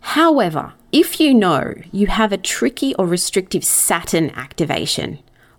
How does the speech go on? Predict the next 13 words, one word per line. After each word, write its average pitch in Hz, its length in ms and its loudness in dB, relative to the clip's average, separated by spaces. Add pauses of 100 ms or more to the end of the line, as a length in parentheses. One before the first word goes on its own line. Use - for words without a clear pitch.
or 196 160 4
if 196 180 0
Mars 196 840 2
is 175 160 -2
in 170 100 2
a 156 60 0
challenging 190 720 0
position, 156 640 -6 (260)
for - 180 -2
instance, 160 360 -2
in 170 120 2
a 160 80 2
retrograde, 156 760 -6